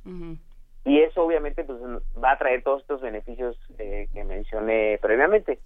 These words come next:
Speaker 2: Entonces, si nosotros logramos establecer este ritmo de caminado, que no es, eh, eh, no es mu-, insisto, no es muy forzado, pero es un ritmo activo, y que en esta época y que en esta temporalidad, pues,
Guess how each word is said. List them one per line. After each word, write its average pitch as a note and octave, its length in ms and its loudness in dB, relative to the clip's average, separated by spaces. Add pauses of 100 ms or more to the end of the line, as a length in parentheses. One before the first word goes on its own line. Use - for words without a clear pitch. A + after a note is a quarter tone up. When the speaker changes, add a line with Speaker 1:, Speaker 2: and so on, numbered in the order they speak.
(640)
Speaker 2:
Entonces, E3+ 400 2
si E3 80 2
nosotros F#3+ 320 2
logramos F3 320 4
establecer B2 400 -6
este D#3+ 200 -6
ritmo D#3+ 280 -8
de C3+ 120 4
caminado, A2+ 520 2
que C#3+ 120 -8
no D3 100 -4
es, F3 140 -2 (180)
eh, A2+ 380 -4 (180)
eh, G2+ 580 -8 (220)
no C3 180 4
es E3+ 120 6
mu-, C#3+ 280 -10
insisto, C3 460 -4
no C#3 80 2
es D3+ 100 2
muy F3 140 -2
forzado, C#3 560 6
pero C3 160 -4
es - 100 -10
un D#3 140 -6
ritmo D3 300 -4
activo, E3+ 560 -4 (180)
y C#3 80 -6
que D#3+ 80 4
en D#3+ 120 4
esta G#3 300 4
época E3+ 400 0
y D3+ 80 -4
que B2+ 100 -10
en B2+ 80 -8
esta F3 200 -6
temporalidad, A2+ 680 0
pues, - 120 -12